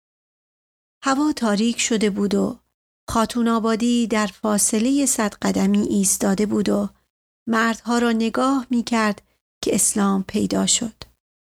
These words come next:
کت خدا گفت: «مشت اسلام، دیر کردی.»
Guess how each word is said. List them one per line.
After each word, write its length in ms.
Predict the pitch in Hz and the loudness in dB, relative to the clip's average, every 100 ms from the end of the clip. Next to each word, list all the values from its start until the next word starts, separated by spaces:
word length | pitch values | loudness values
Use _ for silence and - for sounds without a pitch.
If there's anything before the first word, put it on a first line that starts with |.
| _ _ 233 | _ _ -2
کت 160 | 220 | -2
خدا 360 | - 220 233 233 | -2 -2 0 0
گفت: 500 | 226 233 233 - _ _ _ _ _ _ _ 220 | -2 -2 -2 -8 _ _ _ _ _ _ _ -2
«مشت 220 | 269 285 | 0 0
اسلام، 480 | 285 - 233 185 - _ _ - | 0 0 0 -2 -8 _ _ -2
دیر 240 | 277 311 | 0 0
کردی.» 500 | 262 220 185 202 | 0 -2 -2 -4